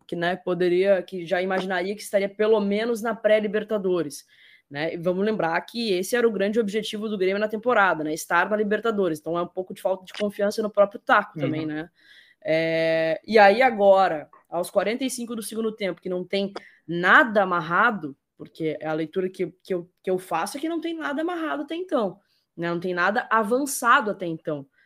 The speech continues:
Speaker 1: O que, que vai sobrar dessa, desse tiroteio aí do Grêmio no mercado, sabe?
Speaker 2: É.
Speaker 1: É isso que eu tô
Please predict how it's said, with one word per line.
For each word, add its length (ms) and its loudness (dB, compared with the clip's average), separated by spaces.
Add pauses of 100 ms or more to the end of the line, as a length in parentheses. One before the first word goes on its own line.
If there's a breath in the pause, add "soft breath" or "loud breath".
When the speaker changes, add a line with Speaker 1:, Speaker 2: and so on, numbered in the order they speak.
(840)
Speaker 1:
O 160 -20
que, 140 -10
que 80 -12
vai 160 8
sobrar 720 2 (140)
dessa, 640 -2 (260)
desse 300 -8
tiroteio 580 2
aí 180 -2
do 120 -4
Grêmio 240 -4
no 80 -4
mercado, 480 -6
sabe? 400 -6
Speaker 2:
É. 120 -8
Speaker 1:
É 40 -10
isso 320 -6
que 80 -2
eu 100 -8
tô 320 0